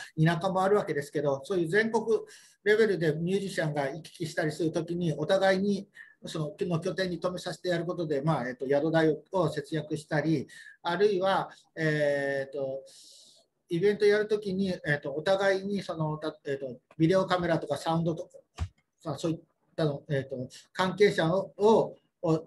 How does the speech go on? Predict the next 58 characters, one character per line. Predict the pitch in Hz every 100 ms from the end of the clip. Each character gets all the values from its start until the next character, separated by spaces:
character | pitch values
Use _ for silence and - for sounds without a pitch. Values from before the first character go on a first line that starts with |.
| -
の、 | 180 170 -
え |
ー | 147
と、 | 147
費 | -
用 | 185
を | 143
地 | - 170
域 | -
通 | 277
貨 | 175
で | 143
払 | 156 165
う | 160
こ | 156
と | 147
で | 127
そ | -
こ | 143
を |
節 | - 143 151
約 | 147 -
し |
た | 170
り | 151
と |
か、 | 135
そ | - 220 247
う |
い |
う | 254
こ | 277
と | 269 254
で、 | 247 -
き | -
ょ-、 | - - - _ -
え |
ー | 160
と、 |
互 | 151 160 214 226
恵 |
関 | 233 233
係 | 220
を | 175 160
結 | 160 160 202
ん |
で | 185 196
る | 190
例 | 196
は | 190 170
あ | 160
り | 160
ま | 170
す | - -
け | 165
れ | 151 139
ど | 139
も、 | 135 143 135 123 117